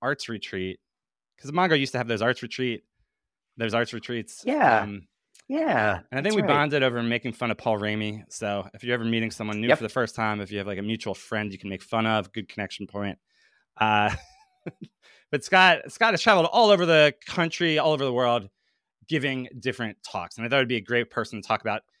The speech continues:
Speaker 1: um, creating a one-man show. Uh, Scott, tell us about Say Yes. That's the name of your show. Tell us, what is Say Yes about?
Speaker 2: Yeah. The whole title is Say Yes, A Liturgy of Not Giving Up on Ourselves.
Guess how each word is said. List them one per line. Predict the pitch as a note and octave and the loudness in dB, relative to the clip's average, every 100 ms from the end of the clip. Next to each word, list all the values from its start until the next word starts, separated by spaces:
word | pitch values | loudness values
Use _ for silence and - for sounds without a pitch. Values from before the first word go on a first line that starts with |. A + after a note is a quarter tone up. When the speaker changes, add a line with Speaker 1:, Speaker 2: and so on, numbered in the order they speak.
| _ _ A#2+ | _ _ -2
Speaker 1:
um, | A2 G#2 - _ | -2 -2 -10 _
creating | - D3 D#3 D3 C3 | 2 4 6 4 2
a | C3 A#2+ | 0 0
one-man | A#2+ C3+ B2+ | 0 0 0
show. | A#2+ D3+ G#3 F#3 _ _ _ _ _ _ _ _ _ - | 0 0 0 -2 _ _ _ _ _ _ _ _ _ 0
Uh, | C3+ B2 | 2 2
Scott, | - - D#3 D3+ | 0 4 6 6
tell | - F3+ F#3+ | 4 6 8
us | F#3+ - - | 6 2 -6
about | C3 A2+ B2 A#2+ A#2 - _ - _ _ _ _ _ | -4 2 6 6 4 0 _ -20 _ _ _ _ _
Say | - - A2+ | -12 -2 0
Yes. | G2+ F#2 D#2+ - - - - - | 0 -2 -4 -10 -14 -16 -20 -12
That's | G#2+ | -8
the | A#2+ | -2
name | A#2+ | 0
of | A#2 | 0
your | G2+ | -2
show. | F#2+ F2+ | -2 -2
Tell | B2+ | 0
us, | B2 A2+ | 0 0
what | B2 C#3 | -2 2
is | D#3 | 2
Say | - B2+ | 4 4
Yes | G#2+ - | 2 -2
about? | F2+ F#2+ _ _ _ _ _ _ _ _ _ _ | -8 -8 _ _ _ _ _ _ _ _ _ _
Speaker 2:
Yeah. | - D#3 A#2 _ _ _ _ _ _ - | -4 -2 -2 _ _ _ _ _ _ -4
The | D3 | 0
whole | E3+ A#3 | 4 4
title | A3 F#3 D3+ | 4 2 0
is | C3+ | -8
Say | - D#3+ E3 | -8 -6 -4
Yes, | D3+ C3 B2+ - | -2 -2 -4 -10
A | C#3+ | -10
Liturgy | C3+ C3+ C#3 C#3+ A#2+ C#3+ | -8 -6 -6 -8 -10 -8
of | C3 A2+ | -8 -8
Not | A#2+ A#2 | -10 -10
Giving | - A2+ A2 | -10 -12 -10
Up | G#2+ | -8
on | B2 | -8
Ourselves. | A#2+ A#2+ B2+ B2 C3 - | -8 -6 -4 -4 -6 -14